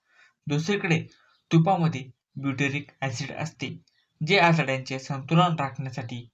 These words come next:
मदत करतात. तुपामध्ये भिजवलेल्या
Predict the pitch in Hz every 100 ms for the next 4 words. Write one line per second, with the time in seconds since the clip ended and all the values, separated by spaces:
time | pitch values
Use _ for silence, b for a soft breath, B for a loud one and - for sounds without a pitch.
0 | - 131 131 131 - 143 117 120 113 -
1 | _ _ _ _ _ _ _ _ _ _
2 | _ _ _ _ _ _ _ _ _ _
3 | _ _ _ _ _ _ _ _ _ _
4 | _ _ _ _ _ _ _ _ _ _
5 | _ _ _ _ - 165 240 208 160 143
6 | 135 127 135 156 165 151 127